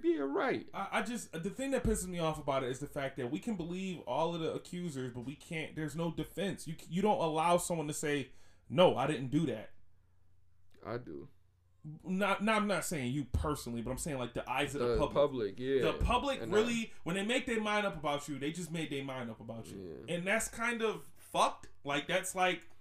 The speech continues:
Speaker 1: Listen, I've, I've seen
Speaker 2: Oh, it's been
Speaker 1: somebody
Speaker 2: six o'clock for a minute.
Speaker 1: Oh, snap. I've seen somebody that's really been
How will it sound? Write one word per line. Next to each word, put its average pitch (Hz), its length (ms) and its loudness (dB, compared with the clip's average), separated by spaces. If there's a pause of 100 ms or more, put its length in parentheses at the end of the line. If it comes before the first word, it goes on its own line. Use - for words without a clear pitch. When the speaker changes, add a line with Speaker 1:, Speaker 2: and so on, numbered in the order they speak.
(240)
Speaker 1:
Listen, 117 340 -4 (120)
I've, 139 260 2 (320)
I've 151 220 4
seen 160 240 0
Speaker 2:
Oh, - 20 2
it's - 80 0
been 135 120 2
Speaker 1:
somebody 127 260 6
Speaker 2:
six 117 180 0
o'clock 131 320 -4
for 117 140 -12
a 113 40 -10
minute. 110 220 -8 (220)
Speaker 1:
Oh, 95 340 -2
snap. - 440 -10 (320)
I've 139 220 0
seen 156 300 -2
somebody 117 400 -4
that's 110 220 -4
really 127 340 0
been 120 460 -4